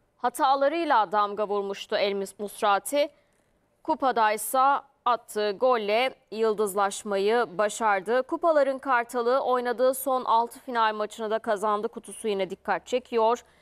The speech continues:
Burada tercih edilen başlık Türkiye Kupası Beşiktaş'ın olmuş. Onun dışında Güntekin Onay'ın köşe yazısını görüyoruz. "Beşiktaş kupayı hak etti" başlığıyla.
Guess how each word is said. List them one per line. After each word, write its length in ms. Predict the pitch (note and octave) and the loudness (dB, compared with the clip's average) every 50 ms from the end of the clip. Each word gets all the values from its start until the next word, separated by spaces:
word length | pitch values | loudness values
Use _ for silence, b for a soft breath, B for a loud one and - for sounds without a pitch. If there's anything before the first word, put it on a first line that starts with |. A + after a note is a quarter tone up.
| b b b b - | b b b b 0
Burada 280 | E4 E4 D#4+ - D#4 D4+ | 2 2 4 4 2 0
tercih 400 | - D#4+ D4+ C#4 C4+ - C#4+ C4+ | 0 0 -2 -2 0 0 0 0
edilen 400 | C#4 A#3+ C4 C4 B3+ B3+ B3 A#3+ | 0 2 0 0 0 0 0 0
başlık 400 | A#3+ A#3+ A#3+ - - C4 - - | 0 0 -2 -4 -8 -12 -10 -8
Türkiye 340 | - D#4 C#4+ - C4+ B3+ | -8 -8 -6 -2 -2 -2
Kupası 420 | A#3+ - - - A#3+ A#3 - C4 A3 | -2 -4 -4 -4 -4 -4 -4 -2 -2
Beşiktaş'ın 800 | A3+ A#3 - - - _ - A#3 A3 - - A3+ G#3 F#3+ F3 - - | -2 -2 -4 -6 -6 _ -4 -4 -2 -2 -2 -2 -2 -2 -4 -4 -2
olmuş. 720 | G#3+ G#3+ G#3 G3+ F#3+ F#3 F3+ F#3+ G#3+ C4+ C4 - - - b b b b b b b b b | 0 2 2 0 0 -2 -2 -2 -2 -2 -4 -6 -8 -10 b b b b b b b b b
Onun 280 | - D#4 E4 E4 D#4+ D4+ | 0 0 2 2 0 0
dışında 300 | D#4 D4 - D#4 D4+ D#4 | -2 -2 -2 -2 -2 0
Güntekin 440 | C4 D4 D4 C#4 - D4 C#4+ D#4 D4+ | 0 -2 -2 -2 -4 -4 -2 0 0
Onay'ın 400 | D4 C#4+ C#4+ C#4+ C#4+ C#4+ C#4+ C#4+ | 2 2 2 2 2 0 -2 -2
köşe 300 | - C#4+ C4+ C4+ - C#4 | -2 -2 -2 0 2 2
yazısını 460 | B3+ B3 A3 A#3+ - - C4 B3 A#3+ | 2 2 0 -2 -4 -4 -2 -2 0
görüyoruz. 580 | G#3 A#3 A3+ A3 A#3 A3 A3 A3 A#3+ B3 A#3+ | 2 2 4 4 4 4 4 2 2 0 0
"Beşiktaş 520 | A3 A3 A3 - B3 - - A3+ A3 A3+ - | -2 -2 -2 -4 -4 -2 0 0 0 -2 -6
kupayı 340 | - _ - A#3+ A3 G#3+ G#3+ | -12 _ -4 -2 0 0 0
hak 200 | A3+ B3 A#3+ - | -2 -4 -4 -4
etti" 320 | B3 A3+ - - A3+ F#3 | -4 -4 -6 -8 -4 0
başlığıyla. 880 | G3+ F#3+ G3 - - - G3+ G#3 G3 F#3+ F#3 E3+ F3+ G3 G#3+ A#3+ C4+ | 0 0 0 -2 -4 -4 -2 0 0 0 0 0 2 2 4 2 2